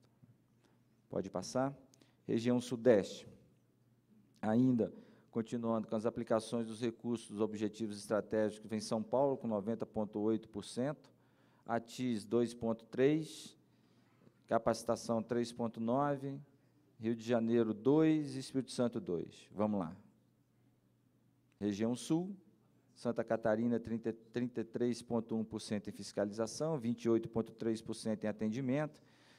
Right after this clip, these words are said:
Rio Grande do Sul, treze por cento em comunicação, patrocínio, quatro por cento também, é, Rio Grande do Sul. Vamos lá. Região Sul,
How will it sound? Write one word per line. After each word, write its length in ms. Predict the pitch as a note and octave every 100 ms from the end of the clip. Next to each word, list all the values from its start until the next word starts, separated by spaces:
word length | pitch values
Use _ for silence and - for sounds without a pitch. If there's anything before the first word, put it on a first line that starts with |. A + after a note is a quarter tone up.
| _
Rio 180 | - C3
Grande 220 | A#2 C3
do 80 | A#2+
Sul, 240 | - B2
treze 500 | A2+ - D#3 D3+ A2+
por 220 | A#2 A2
cento 420 | - - A#2+ A2+ - - _ -
em 140 | A#2+
comunicação, 880 | A#2 A2+ A2+ A2 A#2+ A2 - C3+ C#3
patrocínio, 800 | C3 B2+ A#2 A2 - B2 C3 C3 _ _ _ _ -
quatro 340 | B2 A#2+ -
por 160 | A#2 A2
cento 340 | - A2+ A2
também, 500 | - A2 G2+ G#2+ G#2+ - - _ _ _ _ -
é, 340 | - G2+ G2+ G2
Rio 180 | G2+ G2+
Grande 200 | G2+ G2+
do 100 | G2
Sul. 260 | - - - - -
Vamos 240 | F#2 G2+
lá. 160 | G2+ E2+ F#2 - - _ _ _ _ _ _ _ _ _ _ _ _
Região 360 | G2+ G2 A2+ A#2
Sul, 420 | - D#3+ F#3+